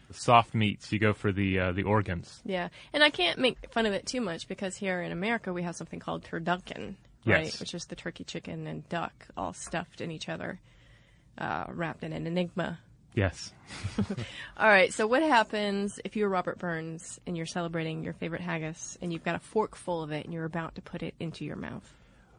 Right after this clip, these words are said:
Speaker 1: Well, uh, you're gonna wanna smell it. I mean, you are going to smell it. There's, <laughs> there's, there's no, uh, mistaking that. But that, this is certainly the first step. Because ultimately, when we, when we're talking about taste and smell,
Speaker 2: Mm-hmm.
Speaker 1: we're talking about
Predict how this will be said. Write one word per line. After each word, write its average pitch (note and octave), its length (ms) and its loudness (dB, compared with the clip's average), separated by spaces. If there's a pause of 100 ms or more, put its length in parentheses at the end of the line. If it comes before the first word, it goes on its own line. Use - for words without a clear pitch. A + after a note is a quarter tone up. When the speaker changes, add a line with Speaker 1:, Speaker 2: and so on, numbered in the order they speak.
(200)
Speaker 1:
Well, E3+ 280 12
uh, D3 120 10
you're D3 180 8
gonna D#3+ 140 6
wanna D3 160 6
smell A#2+ 340 6
it. - 120 0
I - 60 6
mean, B2 160 10
you B2+ 160 12
are C#3 160 12
going G2 220 6
to F#2 60 -2
smell E2+ 300 0
it. F2+ 80 -2 (140)
There's, G2 280 4 (460)
<laughs> - 440 -2
there's, A#2+ 220 10
there's G#2+ 360 6
no, A2 340 10
uh, G2+ 120 8
mistaking G#2 540 6
that. G#2+ 180 8
But C3 100 4
that, D3+ 180 12
this D#3 140 2
is D#3+ 120 2
certainly C#3 340 4
the A2+ 80 0
first - 300 6
step. - 360 2 (200)
Because C3 300 12
ultimately, E3 400 8
when A#2+ 140 6
we, A#2+ 140 8
when A#2+ 160 4
we're A2+ 60 4
talking D3+ 380 4
about A2 240 6
taste A2+ 400 0
and G2+ 80 0
smell, F2 460 2
Speaker 2:
Mm-hmm. F3 280 2
Speaker 1:
we're A#2 100 10
talking C3+ 440 10
about G2+ 360 8